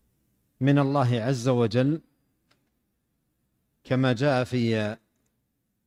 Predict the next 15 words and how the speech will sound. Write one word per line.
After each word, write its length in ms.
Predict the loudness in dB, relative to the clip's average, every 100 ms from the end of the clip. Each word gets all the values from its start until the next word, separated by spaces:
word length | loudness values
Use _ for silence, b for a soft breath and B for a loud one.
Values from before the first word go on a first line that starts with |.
| _
قول 300 | -2 0 2
نبينا 540 | 2 2 2 4 2 0
عليه 340 | 0 0 -2
الصلاة 420 | -4 -6 -4 -4 -4
والسلام: 680 | -8 -8 -6 -4 -2 -4 -6
"الله 560 | -8 -6 -4 -4 -6 -10
أحق 520 | -6 -8 -8 _ 0 4 4 2
أن 120 | 2
يستحيا 560 | 2 2 0 0 2 2
منه"، 220 | 2 -2 -8 _ _ _ _ _ _ -14
"الله 400 | -4 0 2 0
أحق 380 | -4 -6 -6 -2
أن 180 | 0 0
يستحيا 520 | -2 -2 -6 -2 -2
منه" 240 | 0 -2